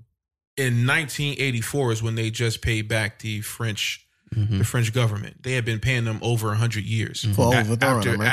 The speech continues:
Speaker 1: a-, after, after their
Speaker 3: Mm.
Speaker 1: liberation.
Speaker 3: Right.
Speaker 1: So they, they gave them an ultimatum. "You can either pay this money back over time, or we're gonna basically come through here and just rape you motherfuckers over
Speaker 2: Mm-hmm.
Speaker 1: again." So
Speaker 2: Mm.
Speaker 1: when, when, when you, when you have that issue,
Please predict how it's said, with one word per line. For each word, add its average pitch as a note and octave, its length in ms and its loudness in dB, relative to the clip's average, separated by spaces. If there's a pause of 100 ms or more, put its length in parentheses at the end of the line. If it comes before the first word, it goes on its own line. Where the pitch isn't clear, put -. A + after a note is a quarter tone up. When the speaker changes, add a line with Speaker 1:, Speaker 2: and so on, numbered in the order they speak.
Speaker 1:
a-, - 60 -4
after, B2 380 -2
after C#3 260 0
their B2+ 120 0
Speaker 3:
Mm. B2 60 -4
Speaker 1:
liberation. A#2 640 0 (260)
Speaker 3:
Right. F#2+ 240 0
Speaker 1:
So B2 100 -2
they, B2 120 4
they B2+ 160 0
gave C#3+ 220 2
them C#3 80 0
an B2 60 2
ultimatum. A#2+ 480 0
"You B2+ 100 -4
can B2 120 -4
either A2+ 200 -2
pay C#3+ 200 0
this C3 200 -2
money B2 240 0
back A#2 320 0
over A2 160 -2
time, A2 340 -2
or G2 80 -4
we're A#2+ 140 0
gonna A2 180 0
basically A2 360 -2
come G#2 300 -4
through G#2+ 120 -2
here G#2 180 0
and G#2 80 -4
just G#2+ 180 -4
rape G#2 220 -2
you A2 100 -4
motherfuckers G#2+ 600 -4
over G2+ 200 2
Speaker 2:
Mm-hmm. - 100 2
Speaker 1:
again." - 220 -8 (720)
So D3+ 300 2
Speaker 2:
Mm. A#2 180 0 (720)
Speaker 1:
when, C#3+ 260 0
when, C#3+ 220 2
when C#3+ 140 0
you, F#3 160 0
when B2+ 220 -2
you F3 100 4
have C#3+ 320 4
that C3+ 240 0
issue, D#3+ 420 -2